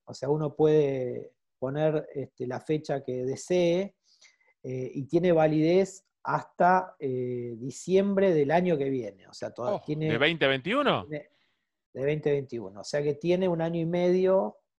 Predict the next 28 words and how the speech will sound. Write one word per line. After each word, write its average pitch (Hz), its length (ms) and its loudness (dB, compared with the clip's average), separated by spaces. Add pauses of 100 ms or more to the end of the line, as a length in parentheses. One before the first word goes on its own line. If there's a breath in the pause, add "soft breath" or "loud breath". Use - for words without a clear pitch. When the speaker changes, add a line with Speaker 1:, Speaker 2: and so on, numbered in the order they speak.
Speaker 1:
prácticamente 143 720 -4
para 127 340 -4
poder 135 500 -2
utilizar. 123 560 -10 (180)
Eso 139 200 -6
lo 151 120 0
hace, 151 180 -2
Speaker 2:
Ya. 117 300 0 (200)
Speaker 1:
lo 156 100 -4
hace 165 180 -2
flexible 240 720 2
como 143 240 0
para 135 180 -6
que 135 80 -4
la 135 100 -6
gente 165 340 -2
ya 156 220 -4
tenga... 175 640 0 (560)
Eh, 123 600 -8 (600 soft breath)
y 156 300 2
después 156 320 6
sí, 226 140 -2
la 160 100 2
central 175 320 2
de 185 100 4
reservas 208 380 6
que 143 80 -4
funciona 151 1040 -2